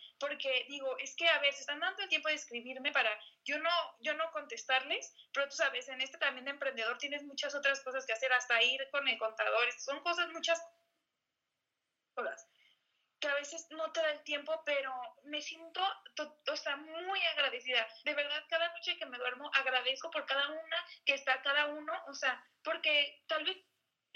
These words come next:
a veces te lo tomas como, "Ay, sí, pues, estoy creciendo", pero para mí no es un número, o sea, de verdad,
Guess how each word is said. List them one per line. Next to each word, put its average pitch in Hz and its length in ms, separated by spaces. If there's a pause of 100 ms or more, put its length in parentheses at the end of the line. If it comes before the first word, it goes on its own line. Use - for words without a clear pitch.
a 285 40
veces 302 240
te 320 140
lo 233 100
tomas 269 320
como, 233 320
"Ay, 285 380
sí, 285 240
pues, 233 340
estoy 262 280
creciendo", 269 520 (220)
pero 294 220
para 285 160
mí 294 160
no 330 120
es 403 160
un 381 140
número, 330 340
o 269 60
sea, 262 140
de 254 100
verdad, 254 320